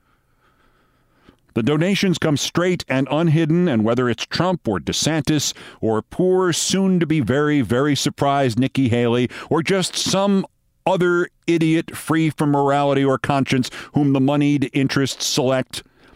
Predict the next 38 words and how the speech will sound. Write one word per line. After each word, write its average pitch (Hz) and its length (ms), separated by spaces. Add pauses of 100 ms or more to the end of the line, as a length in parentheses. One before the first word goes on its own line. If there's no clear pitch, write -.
(120)
it 170 120
is 170 160
fair 220 240
to 233 80
say 190 200
that 160 180
the 147 120
Republican 196 600
nominee 156 420
for 135 140
president 185 560
in 131 160
twenty 202 300
twenty-four, 151 560
whoever 165 360
that 160 220
is, 131 240 (180)
will 370 300
be 160 340
underwritten 185 680
by 156 200
the 151 80
gun 147 300
manufacturers 131 880 (220)
and 156 260
the 165 60
gun 147 300
lobby 131 440
and 123 220
their 202 340
masters, 117 640 (200)
the 123 160
death 175 460
lobby, 113 580 (460)
who 151 160
pay 165 220
good 185 380
money 170 460